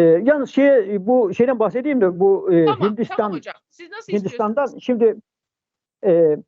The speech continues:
Speaker 1: Mahabharata destanı var Hindistanların.
Speaker 2: Evet,
Speaker 1: Dünya
Speaker 2: evet.
Speaker 1: çapında bir destan, hakikaten.
Speaker 2: Evet.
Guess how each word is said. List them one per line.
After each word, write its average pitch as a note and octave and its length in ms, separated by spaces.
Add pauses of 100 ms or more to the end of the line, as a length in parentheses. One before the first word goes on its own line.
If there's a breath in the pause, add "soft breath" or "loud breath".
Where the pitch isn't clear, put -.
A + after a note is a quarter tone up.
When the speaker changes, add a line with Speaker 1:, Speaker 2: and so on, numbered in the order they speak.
(140)
Speaker 1:
Mahabharata A#3 920
destanı G#3 340
var D#3 140
Hindistanların. F3 560
Speaker 2:
Evet, C3 100
Speaker 1:
Dünya C4+ 220
Speaker 2:
evet. B3 80
Speaker 1:
çapında G#3 420
bir F#3 160
destan, B2+ 400
hakikaten. D#3 560
Speaker 2:
Evet. - 100